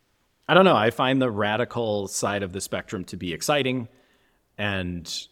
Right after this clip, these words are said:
kind of intoxicating in a way, 'cause you're sort of always pushing for, like, you know, the next big thing. Um, and I, I also think it's interesting, something that I was thinking about while reading this was, I think that the incremental approach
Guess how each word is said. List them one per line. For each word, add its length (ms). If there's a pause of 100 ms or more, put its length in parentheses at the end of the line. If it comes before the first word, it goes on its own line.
(280)
kind 180
of 80
intoxicating 840
in 80
a 60
way, 300
'cause 200
you're 140
sort 300
of 100
always 340
pushing 460
for, 180
like, 340 (920)
you 160
know, 140
the 100
next 280
big 220
thing. 440 (640)
Um, 400 (400)
and 120
I, 380
I 120
also 200
think 160
it's 120
interesting, 360
something 340
that 180
I 60
was 160
thinking 200
about 340
while 240
reading 280
this 220
was, 300 (680)
I 80
think 260
that 160
the 240
incremental 960
approach 800